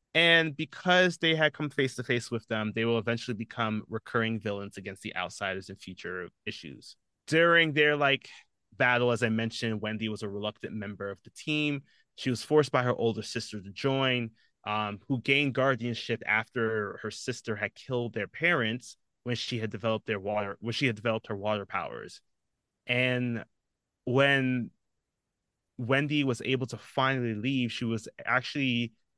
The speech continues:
had teamed up she, to, with, um, the Outsiders. She had saved Halo really quickly in one, in one story, but that moment caught, felt that,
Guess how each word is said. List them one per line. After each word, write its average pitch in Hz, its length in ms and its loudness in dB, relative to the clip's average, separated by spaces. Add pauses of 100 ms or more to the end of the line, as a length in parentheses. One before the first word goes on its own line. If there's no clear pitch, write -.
(240)
had 117 400 2 (100)
teamed 131 500 -2
up 120 220 2 (200)
she, - 240 -8 (120)
to, 123 160 -2
with, 113 260 0
um, 107 260 0
the 107 100 -6
Outsiders. 107 720 0
She 123 140 -2
had 117 100 0
saved 135 340 0 (100)
Halo 110 560 0 (380)
really 110 260 0
quickly 110 460 -6
in 101 120 -6
one, 101 360 -6 (220)
in 104 120 -6
one 101 200 -4
story, 95 600 -4 (320)
but 113 260 4 (160)
that 127 420 4 (440)
moment 120 480 0
caught, 113 540 2
felt 117 320 2
that, 101 340 0